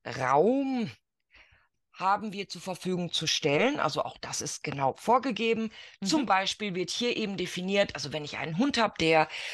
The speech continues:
Speaker 1: bis zu einer Schulterhöhe von fünfzig Zentimeter groß ist, also irgendwie so Kniehöhe wär's ungefähr, dann muss ihm sechs Quadratmeter Platz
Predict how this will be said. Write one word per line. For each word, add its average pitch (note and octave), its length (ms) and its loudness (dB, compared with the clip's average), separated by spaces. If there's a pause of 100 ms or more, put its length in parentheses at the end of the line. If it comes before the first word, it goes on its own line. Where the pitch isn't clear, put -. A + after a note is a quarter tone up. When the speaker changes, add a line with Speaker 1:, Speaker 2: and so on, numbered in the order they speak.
(680)
Speaker 1:
bis - 340 2
zu A#3 80 4
einer E3 260 0
Schulterhöhe F3+ 640 0
von C#3+ 160 -14
fünfzig - 680 0
Zentimeter D#3 680 -4
groß F#3 460 6
ist, C#3+ 200 -4
also C#3 200 -4
irgendwie C3 240 -8
so A#2+ 100 -6
Kniehöhe F3+ 680 6
wär's D3 220 2
ungefähr, D#3 500 0 (460)
dann B3 380 2 (160)
muss A3+ 420 4
ihm G#3 380 0 (160)
sechs F#3 420 -2
Quadratmeter E3+ 1120 -2 (160)
Platz - 840 -4